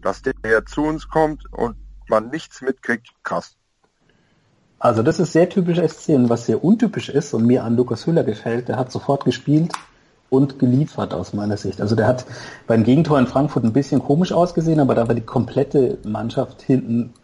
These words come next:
Speaker 2: ja, wie ein Hühnerhaufen irgendwo rumgestanden. Aber ansonsten hast du nicht das Gefühl, wie oft bei uns bei Neuzugängen, ja, der muss jetzt erstmal ankommen, der muss sich reinfinden.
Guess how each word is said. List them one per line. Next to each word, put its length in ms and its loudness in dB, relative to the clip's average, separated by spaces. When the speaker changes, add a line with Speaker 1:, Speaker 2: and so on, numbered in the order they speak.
Speaker 2:
ja, 200 -4
wie 80 -2
ein 100 -4
Hühnerhaufen 540 2
irgendwo 220 0
rumgestanden. 640 0
Aber 180 2
ansonsten 440 0
hast 200 0
du 40 2
nicht 220 2
das 120 -2
Gefühl, 600 2
wie 220 0
oft 320 -4
bei 100 2
uns 260 -2
bei 140 -2
Neuzugängen, 560 0
ja, 200 4
der 120 2
muss 180 -2
jetzt 120 -8
erstmal 300 -4
ankommen, 480 2
der 80 2
muss 160 2
sich 160 -6
reinfinden. 720 2